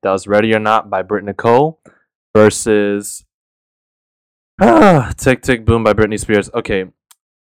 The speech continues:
this is the part of the show where, again, I'm gonna give my vote first because of the way I instantly felt.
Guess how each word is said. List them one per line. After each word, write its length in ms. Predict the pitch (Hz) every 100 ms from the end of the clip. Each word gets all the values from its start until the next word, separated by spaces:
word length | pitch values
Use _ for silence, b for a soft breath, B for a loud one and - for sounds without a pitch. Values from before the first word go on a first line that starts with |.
| _ _ _ -
this 160 | 135
is 140 | 147 127
the 100 | 120
part 240 | 131 120
of 60 | 110
the 80 | 107
show 340 | - 110 104
where, 300 | 101 98 98
again, 540 | 92 92 92 95 101 98 - -
I'm 140 | 98
gonna 160 | 95 95
give 140 | 95 92
my 180 | 92
vote 300 | 90 90 90 _
first 480 | - 101 104 - - _ _ _ _ _ _ _ -
because 460 | 98 - 101 98
of 180 | 98 90
the 120 | 95
way 320 | 92 95 95
I 180 | - 90
instantly 560 | 90 104 - 101 90 87 -
felt. 320 | 95 95